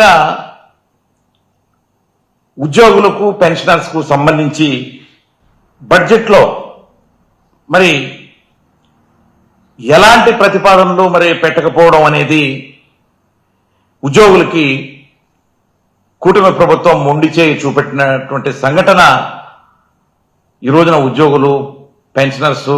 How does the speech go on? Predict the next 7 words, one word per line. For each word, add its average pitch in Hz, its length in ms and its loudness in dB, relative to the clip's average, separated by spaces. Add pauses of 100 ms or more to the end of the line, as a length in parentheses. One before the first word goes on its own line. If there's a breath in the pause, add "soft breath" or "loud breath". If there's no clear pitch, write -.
(280)
పెన్షనర్స్ 139 460 -6
అంతా 185 260 2
కూడా 156 220 4 (1700)
మరి 123 140 -4 (120)
దీన్ని 120 260 -8 (640)
గ్రహిస్తా 143 480 2
ఉన్నారు. 113 260 -2